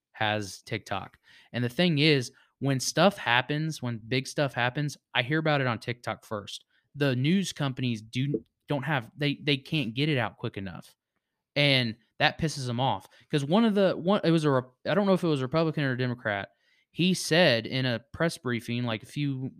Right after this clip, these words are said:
about a month ago, he's like, "Anyone in this room talking to the news people, any of the, any people in these rooms, your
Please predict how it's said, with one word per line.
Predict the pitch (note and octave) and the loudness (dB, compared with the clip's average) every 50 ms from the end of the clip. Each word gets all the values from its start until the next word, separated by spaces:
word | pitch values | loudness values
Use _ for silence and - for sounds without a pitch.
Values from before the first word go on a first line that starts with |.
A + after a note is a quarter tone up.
| A2 B2 - | -12 -10 -6
about | - C#3+ D3+ D#3 | -2 0 0 2
a | |
month | C#3 B2+ C3+ C#3+ - | 2 0 -2 -2 -4
ago, | A#2+ A2 A2 G#2 G2+ G#2 A#2 B2+ _ _ _ _ _ _ _ _ | -6 -6 -4 -4 -4 -4 -6 -8 _ _ _ _ _ _ _ _
he's | - D#3 D3+ - - | -4 -4 -2 0 2
like, | D#3 C#3 C3 B2+ - - _ _ _ _ _ _ _ _ _ - | 4 4 4 2 0 -6 _ _ _ _ _ _ _ _ _ -2
"Anyone | C#3+ D3+ E3+ F#3 F#3 F#3+ F#3 F3+ | 2 6 6 6 8 8 6 6
in | E3+ | 6
this | D#3+ D3 C3 - | 4 2 2 2
room | D3+ D3 C#3 B2+ A#2+ | 0 2 2 2 0
talking | A#2+ B2+ B2 B2 B2 - B2+ A#2+ | 0 0 0 0 0 -2 -6 -4
to | - B2 | -4 -4
the | A2 A2 G#2 G2+ G2 G2+ | -2 -2 -2 -2 -4 -4
news | A2 A#2+ C3 B2+ B2 A#2+ | -2 0 0 0 0 -4
people, | - - A2+ G#2 - - G2 F#2+ F#2+ G2 _ _ _ _ _ _ _ _ _ - - | -6 -8 -8 -8 -8 -6 -8 -6 -6 -8 _ _ _ _ _ _ _ _ _ -16 -6
any | - D3 D#3 E3 F3+ | 0 2 4 6 6
of | F3 D#3+ | 6 4
the, | E3 E3 - D#3 | 2 0 0 0
any | E3 F3 F3+ | 0 0 0
people | D3+ F3+ E3+ D#3+ D#3 | 0 -2 -2 0 0
in | D#3 | 0
these | C#3+ C3+ B2+ | -2 -2 -2
rooms, | C3+ C#3 C#3 C3 B2+ A2+ | -2 -2 -2 -2 -2 -2
your | A#2+ B2+ C3 C3 B2+ A#2 A#2+ | 0 0 0 0 0 -2 -4